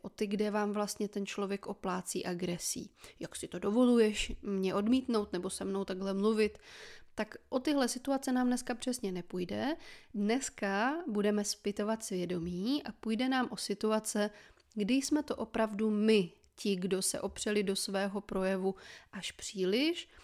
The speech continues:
a místo asertivity, eh, jsme to napálili přímo ostrýma, jak se říká. Dnešní díl je tedy opravdu o sebereflexi a o doladění nějakých kosmetických úprav té vaší asertivity nebo naší,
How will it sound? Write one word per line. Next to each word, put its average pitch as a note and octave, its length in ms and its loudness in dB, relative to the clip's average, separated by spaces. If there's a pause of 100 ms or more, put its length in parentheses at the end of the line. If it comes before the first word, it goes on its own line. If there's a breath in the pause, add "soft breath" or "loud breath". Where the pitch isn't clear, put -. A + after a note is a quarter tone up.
(300 loud breath)
a G#3 80 -2
místo A3 420 0
asertivity, A3+ 1080 2
eh, G3 360 -2
jsme G3+ 240 0
to G#3+ 140 -2
napálili F#3+ 520 0
přímo F3+ 440 -4 (120)
ostrýma, F#3+ 760 0
jak - 160 -14
se F3+ 180 -6
říká. - 500 -8 (480 loud breath)
Dnešní A3+ 420 2
díl A3 340 2
je A3 80 2
tedy G3+ 380 -2
opravdu A3+ 420 -4
o G3+ 100 -10
sebereflexi A3+ 960 -2
a F3+ 180 -4
o G3 60 -6
doladění G3+ 840 2 (340 loud breath)
nějakých G3 420 0
kosmetických A#3 920 -4
úprav F3+ 600 -4
té F3 480 -4
vaší - 560 -4
asertivity F3+ 920 -6
nebo A3 200 -10
naší, G3 600 -4